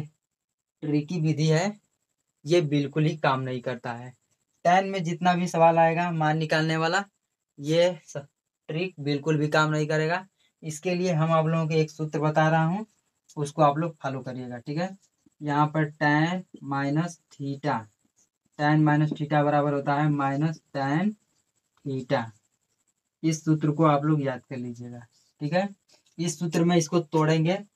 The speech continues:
तो बिल्कुल आराम से लग जाएगा। ठीक है, इतना करने के बाद हम लोग लिखेंगे हम जानते हैं, हम जानते हैं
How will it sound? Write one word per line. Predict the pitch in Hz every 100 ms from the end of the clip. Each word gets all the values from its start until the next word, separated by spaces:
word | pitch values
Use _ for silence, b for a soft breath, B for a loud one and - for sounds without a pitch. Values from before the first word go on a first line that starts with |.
| _ _ -
तो | 139
बिल्कुल | 143 151 151 160
आराम | 143 135 135
से | 160
लग | 151 131 120
जाएगा। | 117 120 120 - _ _ _ 147
ठीक | 151
है, | 185 190 _ _ -
इतना | 143 160 165
करने | 165 160 160
के |
बाद | 156 170 147
हम | 147
लोग | 147 143
लिखेंगे | 139 156 151 170 185 _ _ _ _ _ _ _ _ _ _ -
हम | 143 160 170
जानते | 147 139 139 131 -
हैं, | - 120 120 117 _ _ _ _ _ _ _ _ _ _ _ _ _ _ _ _ _ _ _ _ _ _ _ _ 143
हम | 147 156 147
जानते | 151 143 143 131 160 160
हैं | 135 135 143 180